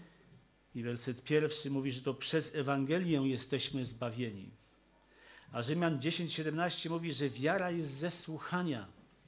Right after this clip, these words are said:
a słuchanie przez Słowo Chrystusowe. A więc nie ma żadnej wątpliwości. Ewangelia, czyli dobra nowina, jest taka, że Chrystus umarł na krzyżu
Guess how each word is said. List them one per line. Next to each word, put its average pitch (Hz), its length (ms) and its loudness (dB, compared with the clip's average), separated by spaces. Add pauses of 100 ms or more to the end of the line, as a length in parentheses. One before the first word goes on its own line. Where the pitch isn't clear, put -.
(640)
a 123 80 -4
słuchanie 165 560 0
przez - 300 0
Słowo 147 340 0
Chrystusowe. 110 840 -6
A 120 40 -8
więc 147 280 -4 (400)
nie 190 80 -2
ma 190 120 2
żadnej 175 300 -2
wątpliwości. 160 760 0
Ewangelia, 139 540 2
czyli 139 200 -4
dobra 156 320 2
nowina, 147 420 2
jest 139 240 0
taka, 156 280 -2
że 123 160 -4
Chrystus 165 540 -4
umarł 151 320 -2
na 135 140 -2
krzyżu 139 520 -4